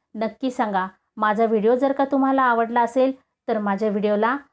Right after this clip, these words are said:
लाईकसुद्धा करा. माझा आजचा हा व्हिडिओ तुम्ही अगदी वेळात वेळ काढून बघितल्याबद्दल खूप खूप धन्यवाद.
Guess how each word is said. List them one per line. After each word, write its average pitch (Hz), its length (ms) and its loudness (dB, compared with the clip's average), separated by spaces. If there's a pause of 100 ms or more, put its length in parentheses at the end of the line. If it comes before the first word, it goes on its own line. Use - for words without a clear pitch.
(140)
लाईकसुद्धा 285 600 0
करा. 202 300 0 (200)
माझा 294 260 0
आजचा 262 380 -4
हा 311 160 -2
व्हिडिओ 311 320 0
तुम्ही 311 180 0
अगदी 254 280 -2
वेळात 233 380 2
वेळ 302 180 2
काढून 277 280 2
बघितल्याबद्दल 247 800 -2 (400)
खूप 320 280 -2
खूप 285 280 0
धन्यवाद. 254 580 0